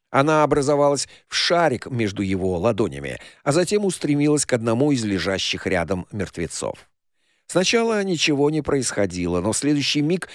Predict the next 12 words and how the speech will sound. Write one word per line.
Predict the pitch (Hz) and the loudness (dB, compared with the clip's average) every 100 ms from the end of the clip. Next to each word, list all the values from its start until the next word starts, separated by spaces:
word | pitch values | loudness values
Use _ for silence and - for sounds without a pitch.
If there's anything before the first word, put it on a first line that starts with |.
| - | -8
безжизненное | - 147 123 175 147 165 160 156 | -2 0 0 -2 0 0 2 0
тело | 151 190 196 180 | 0 0 2 0
стало | - 139 131 | 2 2 2
едва | 123 120 110 117 | 2 0 2 2
заметно | 110 98 92 - 90 | 0 -2 -4 -4 -6
пульсировать. | - 92 - - 62 50 50 - - _ _ | -4 -6 -4 -6 -6 -8 -10 -16 -18 _ _
Поначалу | - 160 170 - 190 180 180 | -4 -2 0 0 2 2 0
проявились | 160 160 156 139 156 151 147 - | 0 -2 0 -2 0 0 -2 -6
светящиеся | - 151 139 160 151 - 151 139 139 | -4 -4 -2 0 0 0 0 0 0
протоки | 131 123 127 117 117 113 | 0 0 0 -2 -2 -2
тонких | - 92 82 87 85 | 0 -2 -4 -8 -6
вен. | 80 50 | -8 -8